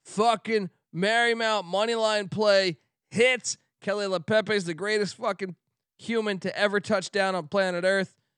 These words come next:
Cam Shelton is right, probably right behind him. But, uh, I mean, I didn't go to this game. I almost went to the, to the, to the P-, LePepe game.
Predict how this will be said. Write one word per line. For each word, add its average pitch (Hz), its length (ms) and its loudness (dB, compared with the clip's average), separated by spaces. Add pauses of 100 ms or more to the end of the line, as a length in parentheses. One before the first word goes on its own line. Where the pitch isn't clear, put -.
(280)
Cam 180 220 -2
Shelton 180 460 -4
is 147 120 -10
right, 170 180 -2 (120)
probably 185 260 -4
right 180 160 -2
behind 180 340 0
him. 190 140 -2 (300)
But, 240 240 4
uh, 233 520 2 (100)
I 220 140 0
mean, 214 300 -2 (680)
I 202 120 4
didn't 254 220 0
go 202 180 2
to 196 60 0
this 165 180 -2
game. 135 160 -6
I 185 140 4
almost 226 280 0
went 175 180 -2
to 160 100 -2
the, 127 180 -4
to 147 180 -6
the, 131 260 -6
to 160 100 -6
the 131 100 -6
P-, - 80 -14
LePepe 127 480 -6
game. 107 240 -14